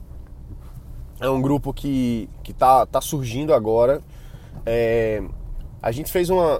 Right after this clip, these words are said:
a gente, não vou dizer que a gente fez uma seleção, mas também não é qualquer pessoa que pode entrar, entende? Assim, não é, tem que, tem que ser ou, ou empresário, dono de negócio, executivo, é, um executivo, vamos dizer assim, de,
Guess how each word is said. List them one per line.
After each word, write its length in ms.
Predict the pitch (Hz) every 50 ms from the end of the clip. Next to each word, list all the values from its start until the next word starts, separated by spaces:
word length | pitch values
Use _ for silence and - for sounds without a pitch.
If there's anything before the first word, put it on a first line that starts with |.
| - -
a 120 | - -
gente, 120 | - -
não 220 | - - 196 196 175
vou 140 | 165 196 185
dizer 100 | 190 185
que 80 | 175
a 20 | 156
gente 140 | 160 151
fez 140 | - 160 147
uma 100 | 151 147
seleção, 680 | 139 - - 139 131 131 127 123 - - 120 107 98 90 - - - - - - - - -
mas 220 | 117 131 143 -
também 200 | - 165 160 170
não 160 | 175 170 165
é 60 | 170
qualquer 320 | 185 - 175 165 - 175 -
pessoa 240 | - 160 - 175 165
que 80 | -
pode 180 | - 147 143 147
entrar, 380 | 151 135 - 113 98 87 87 - -
entende? 360 | 95 92 - 107 107 107 101 101
Assim, 180 | - - 98
não 100 | 101 104
é, 240 | 110 120 120 110 95 90 - - - - - - - - - - - - - - - - - - - - - - - - - -
tem 160 | - 135 143
que, 100 | 143 -
tem 340 | - - 123 - - 147 170
que 80 | 170 -
ser 200 | - 156 143 127
ou, 420 | - 165 180 180 170 147 127 110 -
ou 160 | - 135 151
empresário, 680 | 165 143 - 104 107 107 139 147 156 156 156 151 139 - - - - - - - -
dono 300 | - 104 110 127 127 123
de 80 | 110 101
negócio, 720 | 104 101 98 127 147 156 156 - - - 147 143 131 131
executivo, 880 | 127 113 101 120 - - 110 - - - 143 170 175 151 143 147 156 151 - - - - - - - - - -
é, 200 | - 113 117 -
um 100 | - 160
executivo, 520 | 185 170 202 190 - - 185 190 185 180 170
vamos 180 | 165 170 160
dizer 120 | 139 131 143
assim, 260 | - - - 123 113
de, 360 | 107 117 139 151 147 123 -